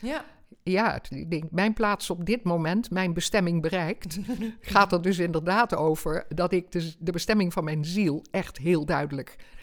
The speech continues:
Speaker 2: heb gevonden en gevoeld en ervaren. Dus, eh,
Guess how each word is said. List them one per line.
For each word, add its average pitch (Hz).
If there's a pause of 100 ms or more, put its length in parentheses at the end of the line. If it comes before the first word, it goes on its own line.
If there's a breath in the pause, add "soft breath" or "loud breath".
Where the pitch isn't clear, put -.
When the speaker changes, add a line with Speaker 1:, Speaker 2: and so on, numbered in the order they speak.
(120 loud breath)
Speaker 2:
heb -
gevonden 135
en 135
gevoeld -
en 139
ervaren. 135
Dus, 147
eh, 143